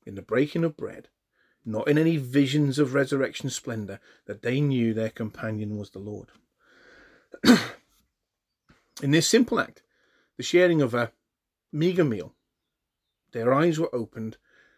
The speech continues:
and their hearts began to burn. It might have been in the way he acted.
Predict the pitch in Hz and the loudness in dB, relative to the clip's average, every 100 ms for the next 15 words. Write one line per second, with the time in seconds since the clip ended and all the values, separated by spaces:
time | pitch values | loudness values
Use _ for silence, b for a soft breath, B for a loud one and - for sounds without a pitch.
0 | b b 117 117 117 - 123 117 - 113 | b b -6 -4 -4 -4 -6 -6 -10 -10
1 | 110 107 - 104 101 95 _ _ _ _ | -8 -10 -12 -14 -14 -14 _ _ _ _
2 | _ _ _ _ _ _ _ _ _ _ | _ _ _ _ _ _ _ _ _ _
3 | _ _ _ _ _ - 107 113 113 131 | _ _ _ _ _ -6 -4 -2 -2 0
4 | 127 120 123 127 123 135 151 - 156 147 | 0 0 0 0 -2 -2 -2 -2 -4 -4